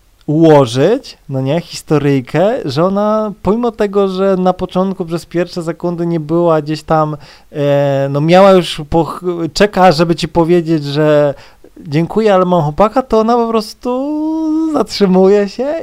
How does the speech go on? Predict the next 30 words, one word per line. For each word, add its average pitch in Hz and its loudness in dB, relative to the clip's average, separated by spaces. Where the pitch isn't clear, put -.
i 320 0
no 247 -2
dobra, 170 2
i 170 -2
dobra. 147 2
No 151 -4
i - -4
dlatego 214 -2
czasem 226 -4
jak 196 -2
dziewczyna 196 -2
ma 180 2
chłopaka, 214 -2
to 208 -4
powie: 165 -2
„Mam 156 0
chłopaka, 208 0
ale” 165 4
I 196 -6
właśnie, 143 -2
no 127 -6
nie? 147 -4
Ale 214 -4
jeszcze 233 -6
by 185 -4
chciała 180 -4
ze 165 -4
mną 165 -6
gdzieś 151 -8
tam, 151 -4